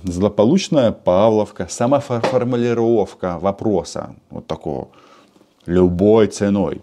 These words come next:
любой ценой нужен результат»,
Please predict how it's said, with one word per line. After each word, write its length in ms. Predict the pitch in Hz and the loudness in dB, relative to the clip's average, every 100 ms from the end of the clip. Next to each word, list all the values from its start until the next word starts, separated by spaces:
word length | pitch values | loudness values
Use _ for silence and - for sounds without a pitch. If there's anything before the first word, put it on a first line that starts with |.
| _ | _
любой 680 | 90 95 104 98 98 113 135 | -4 2 2 2 4 4 4
ценой 540 | 127 135 131 113 135 | 0 -2 0 2 0
нужен 340 | 113 135 127 117 | 0 -2 -4 -4
результат», 640 | 107 104 127 - 82 - | -4 -4 -6 -4 -4 -6